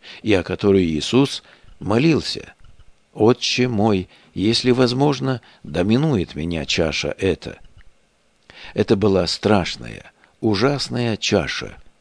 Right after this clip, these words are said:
Это чаша нашего наказания, которую Он брал в этот момент на себя за нас, дорогие слушатели.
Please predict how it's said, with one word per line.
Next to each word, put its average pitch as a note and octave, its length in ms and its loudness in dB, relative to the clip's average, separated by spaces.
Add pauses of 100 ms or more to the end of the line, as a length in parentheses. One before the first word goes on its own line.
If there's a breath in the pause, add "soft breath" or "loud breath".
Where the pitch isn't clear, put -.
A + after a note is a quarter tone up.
(240)
Это F#2+ 260 0
чаша A2 560 0 (240 loud breath)
нашего G#2 640 -2
наказания, G2 880 0 (160 loud breath)
которую F2+ 420 4
Он G#2 480 2 (240 loud breath)
брал F2 540 -2 (180 soft breath)
в F2 160 -2
этот D#2 280 -2
момент F#2 520 -6 (240 soft breath)
на F2+ 200 -2
себя E2 500 -4 (240 soft breath)
за D2+ 240 -4
нас, D#2+ 460 -6 (200 soft breath)
дорогие D2+ 480 -6
слушатели. - 640 -10